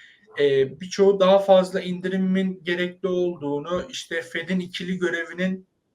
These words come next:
artık istihdam tarafının daha ağır bastığını söylüyor.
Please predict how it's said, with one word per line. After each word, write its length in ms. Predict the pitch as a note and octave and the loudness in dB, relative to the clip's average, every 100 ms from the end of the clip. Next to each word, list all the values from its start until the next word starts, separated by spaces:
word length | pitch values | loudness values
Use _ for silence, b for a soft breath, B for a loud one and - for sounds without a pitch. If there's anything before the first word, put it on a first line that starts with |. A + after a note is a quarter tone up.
| _ _ _ _ _ B B B B | _ _ _ _ _ B B B B
artık 560 | - F3+ E3+ - F#3 F#3 | -10 -6 -4 -4 -6 -6
istihdam 540 | - F3+ F3+ F#3 F#3 | -10 -8 -4 -2 0
tarafının 460 | F#3 E3+ F#3 F#3+ F#3 | -2 -4 -4 -4 -4
daha 220 | - F#3+ | 2 4
ağır 300 | F3+ F3+ C#3+ | 4 2 2
bastığını 800 | D#3 D#3 - E3+ E3+ E3+ C3 - _ | 0 0 -4 -8 -2 -2 -4 -12 _
söylüyor. 680 | - D3+ C3+ C3+ F3+ G#3 | 0 4 4 4 0 0